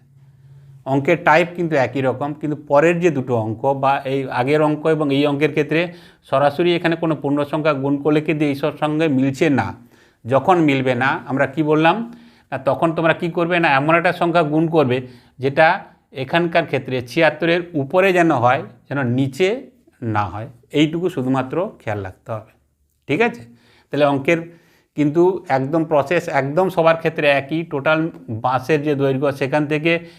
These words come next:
বানর যেটা উঠতে পারে সেটা প্রথমে মাইনাস করে রেখে দেবো, তারপরে আমরা এই ক্যালকুলেশন করব এক মিনিটে কত উঠছে, পরের মিনিটে কত নামছে, টোটাল দু মিনিটে কতটা সে ultimately যাবে।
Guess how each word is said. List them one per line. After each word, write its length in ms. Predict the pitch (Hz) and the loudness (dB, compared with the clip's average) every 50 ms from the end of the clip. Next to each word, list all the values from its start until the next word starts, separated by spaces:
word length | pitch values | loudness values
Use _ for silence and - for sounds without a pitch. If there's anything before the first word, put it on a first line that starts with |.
| _ _ - 110 | _ _ -16 -8
বানর 440 | 110 127 131 131 135 147 151 151 | -4 -2 0 0 2 2 0 0
যেটা 220 | 143 156 156 151 151 | 0 0 0 2 2
উঠতে 360 | 139 139 139 143 - 185 175 | 2 0 -2 -2 -2 -2 0
পারে 320 | 170 - 175 170 185 185 | 4 4 4 4 4 0
সেটা 280 | 175 180 170 160 170 175 | -2 -2 -2 0 2 2
প্রথমে 300 | 175 180 170 175 185 175 | 2 0 0 0 0 0
মাইনাস 340 | 170 165 160 165 170 160 165 - | 0 2 2 2 2 0 0 -2
করে 140 | 185 160 139 | -2 0 0
রেখে 200 | 120 104 113 104 | 0 -2 -4 -6
দেবো, 200 | 101 98 98 98 - _ _ _ _ _ _ - | -6 -8 -12 -14 -18 _ _ _ _ _ _ -4
তারপরে 340 | 143 139 135 135 165 170 165 | -2 -2 0 2 2 4 4
আমরা 180 | 160 160 156 | 4 4 4
এই 100 | 143 143 | 2 2
ক্যালকুলেশন 460 | 139 147 139 139 139 139 143 151 143 | 2 0 0 0 0 -2 -2 -2 -2
করব 220 | 135 147 143 147 147 | -2 -4 -2 0 2
এক 160 | 143 135 135 | 2 2 2
মিনিটে 280 | 139 143 143 139 147 139 | 0 -2 -2 -2 -2 0
কত 180 | 143 135 131 151 | 0 0 2 2
উঠছে, 340 | 147 147 143 135 - 170 170 180 175 - - _ | 0 -2 -2 -4 -4 -4 -4 -4 -6 -10 -10 _
পরের 200 | - 127 131 135 | -2 0 0 0
মিনিটে 260 | 131 131 131 131 143 139 | 0 0 0 -2 -2 -2
কত 160 | - 123 117 135 | -2 -2 0 0
নামছে, 440 | 131 131 135 135 135 135 - 160 | 2 2 2 0 0 0 -2 -2
টোটাল 280 | 151 147 127 120 135 127 | -2 -2 -2 0 0 0
দু 180 | 123 123 131 127 | 0 0 -2 -2
মিনিটে 280 | 131 131 127 139 139 135 | -2 -2 0 -2 -2 0
কতটা 340 | 135 131 131 147 143 156 151 | 0 0 0 0 0 0 0
সে 120 | - 165 | 2 2
ultimately 520 | 143 135 127 131 156 156 156 147 131 127 120 | 2 2 2 0 0 0 0 0 0 0 0
যাবে। 260 | 113 104 101 107 | 0 -2 -2 -6